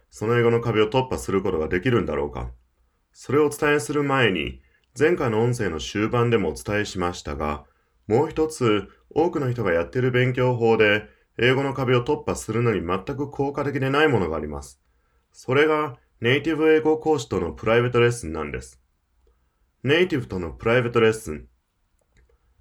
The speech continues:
これが一番効果があるように思われていますよね。どこの英会話スクールに行ってもプライベートレッスン、あるいはセミプライベートレッスンというのが主軸になっています。でもこれは一番意味がない。それはなぜでしょうか？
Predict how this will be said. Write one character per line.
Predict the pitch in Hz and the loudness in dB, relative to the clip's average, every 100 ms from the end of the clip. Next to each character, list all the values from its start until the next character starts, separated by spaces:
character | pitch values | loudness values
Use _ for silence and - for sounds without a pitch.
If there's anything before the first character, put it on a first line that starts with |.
| _ | _
こ | - 131 | -6 0
れ | 147 | 4
が | 160 | 4
一 | 156 | 4
番 | 160 160 | 0 0
効 | 156 170 | 0 -2
果 | 160 98 | 0 2
が | 101 | 4
あ | |
る | 113 | 4
よ | 101 | 2
う | |
に | 80 | 0
思 | - 95 | -2 0
わ | 123 | 2
れ | 110 | 2
て | 78 | 0
い | 78 | -4
ま | 80 | -6
す | - | -6
よ | 69 | -6
ね。 | 76 71 - _ _ _ _ _ _ _ _ | -6 -8 -12 _ _ _ _ _ _ _ _
ど | 131 185 | -4 -2
こ | 175 | 0
の | 127 | 0
英 | |
会 | 123 127 | 0 2
話 | 120 | 2
ス | 117 | 0
ク | - | -2
ー | 110 | -2
ル | |
に | 92 | -2
行 | 80 | -6
っ | |
て | 71 | -8
も | 85 73 | -6 -8
プ | 67 107 | -4 0
ラ | 131 | 0
イ | |
ベ | 131 | 0
ー | |
ト | 131 | 2
レ | 131 | 2
ッ | |
ス | 127 - 80 | 0 -6 -8
ン、 | 62 - _ _ | -8 -16 _ _
あ | - | -4
る | 104 | 0
い | 104 | 0
は | 85 | 0
セ | 78 120 | -2 -2
ミ | 139 | -2
プ | 131 | -2
ラ | 139 | -2
イ | 139 | 0
ベ | |
ー | 127 | 0
ト | 135 | 0
レ | |
ッ | 139 | 0
ス | 139 90 | -2 -6
ン | 78 | -4
と | |
い | 87 | -4
う | |
の | 82 | -4
が | 73 | -6
主 | 69 92 | -6 -4
軸 | 107 110 | -4 -2
に | 98 | 0
な | 92 | 0
っ | 95 | 0
て | 76 | -6
い | |
ま | 69 67 | -8 -12
す。 | - _ _ _ _ _ _ | -16 _ _ _ _ _ _
で | 113 | -4
も | 95 | -2
こ | - 120 | -2 0
れ | 143 | 2
は | 143 | 2
一 | 139 135 | 2 0
番 | 147 | 0
意 | 151 | 0
味 | 160 | 0
が | 104 | 2
な | 104 87 | 2 2
い。 | 65 - _ _ _ _ _ _ | -2 -14 _ _ _ _ _ _
そ | - 135 | -12 -4
れ | 135 | 0
は | 120 | 2
な | 113 143 | 2 2
ぜ | 110 | 0
で | 76 | -2
し | - | -6
ょ | 73 | -8
う | |
か？ | 67 64 | -6 -10